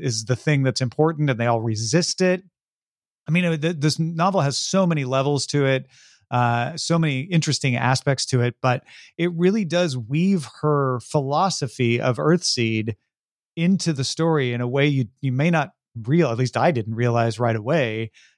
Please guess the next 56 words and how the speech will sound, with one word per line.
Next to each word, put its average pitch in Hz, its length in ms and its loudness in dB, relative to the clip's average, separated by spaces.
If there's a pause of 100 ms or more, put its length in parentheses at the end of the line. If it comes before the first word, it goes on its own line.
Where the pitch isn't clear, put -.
until 135 180 0
you 147 120 0
get 156 160 0
to 135 100 -2
the 127 160 0
end 160 240 0
and 123 100 -2
you're 127 120 0
like, 127 300 2
"Oh, 170 160 2
right, 165 340 2
they 127 120 -2
all 151 220 2
had 131 260 -2
to 127 60 -10
change. - 500 0 (260)
They 127 60 -2
all 156 140 4
had 143 220 0
to 120 120 -4 (440)
roll 156 240 2
with 165 100 -2
the 151 80 -6
changes 131 560 0 (240)
and 131 160 0
not 151 260 2
get 147 160 -2
set 156 360 0
on, 139 280 0 (240)
'No, 160 220 0
but 120 140 -4
I 123 60 -2
wanna 147 200 0
go 139 160 0
all 147 80 2
the 135 80 -2
way 139 100 0
north,' 131 360 0
or, 120 40 -8
'No, 147 300 0
I 131 80 -2
have 135 180 -4
to - 60 -12
get 139 140 0
a 131 40 -2
job 139 320 0
in 127 120 -6
that, 123 240 0 (160)
that 123 220 2 (200)
company 151 360 2
town.'" 110 460 -2
Like, 123 240 0 (480)
find 156 300 0
the 143 60 -2
better 135 360 -2
option 113 640 -2